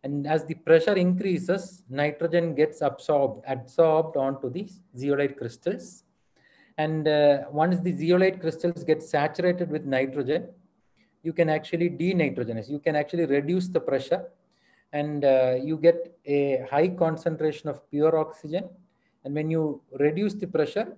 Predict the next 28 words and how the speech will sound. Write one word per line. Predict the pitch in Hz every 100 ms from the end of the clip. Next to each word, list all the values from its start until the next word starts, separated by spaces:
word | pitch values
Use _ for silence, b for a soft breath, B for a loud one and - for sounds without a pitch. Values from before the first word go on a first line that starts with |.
| _
the | 143 139
nitrogen | 143 147 165 165 170
from | 170 156 147
these | 156 147 - - _ 123
zeolite | 135 156 170 165
crystals | 143 139 151 143
are | 135
removed | 131 131 131 170 180 - -
by | 143
a | 143
separate | - 135 - 131 127
tank. | 117 92 - _ _ _ _ b b b _
So | 156 151
this | 156 180
process | - 170 175 175 180
keeps | - 180 180 180
on | 175 180 151
going, | 147 151 202 - - b b b b -
and | 151
it | 156
actually | 151 - 190 180
swings. | - 190 180 143 - - -
So | 147 139
one | 135 151 175
tank | 170 170 175
is | 170 - -
of | 151 147
nitrogen | 135 135 147 147 175 180